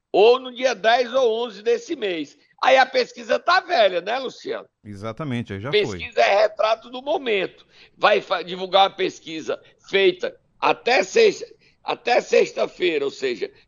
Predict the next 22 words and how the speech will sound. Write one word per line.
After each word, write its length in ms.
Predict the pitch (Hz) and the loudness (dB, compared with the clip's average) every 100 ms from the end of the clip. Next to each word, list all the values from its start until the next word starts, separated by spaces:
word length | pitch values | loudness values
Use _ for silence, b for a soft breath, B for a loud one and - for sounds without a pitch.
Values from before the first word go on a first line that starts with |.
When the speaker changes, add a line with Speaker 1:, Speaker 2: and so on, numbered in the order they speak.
| - | 2
Speaker 1:
feita 380 | 226 240 240 254 | 4 4 2 -2
em 200 | 269 220 | -2 -8
junho, 960 | 123 165 262 294 277 208 156 117 - _ _ _ _ _ | -8 -4 0 0 0 -4 -8 -8 -10 _ _ _ _ _
em 220 | 254 311 | -4 -2
junho, 560 | 240 165 220 208 165 123 B B B B | -2 0 0 2 0 -6 B B B B
de, 460 | 123 196 175 - - | -2 2 2 -2 -8
feita 580 | - 160 147 117 - 123 | 0 4 4 2 -4 -6
primeiro, 960 | - 170 175 165 202 240 269 269 381 _ _ _ _ _ _ _ | 0 2 2 6 8 8 6 4 -4 _ _ _ _ _ _ _
trinta 480 | - 196 262 285 262 | -4 -2 -2 -6 -2
e 80 | 247 | -4
vinte 280 | 196 247 - | -4 -8 -8
e 80 | 233 | -2
nove 360 | 190 180 - | 2 2 0
de 160 | 147 156 | -8 -8
junho, 460 | 113 127 - - - b b | -8 -10 -12 -14 -20 b b
pra 140 | 214 | 4
divulgar 480 | 220 214 202 190 202 | 4 2 0 2 2
dia 220 | 165 196 | 0 -4
onze, 560 | 147 160 254 247 165 - _ _ _ | -4 -4 -6 -6 -12 -20 _ _ _
dez 600 | 143 269 294 277 233 175 | _ -4 -2 -2 -6 -8
dias 260 | 233 240 | -4 -4
depois, 800 | 180 151 - 196 262 - - - | -2 -8 -6 2 2 2 -4 -16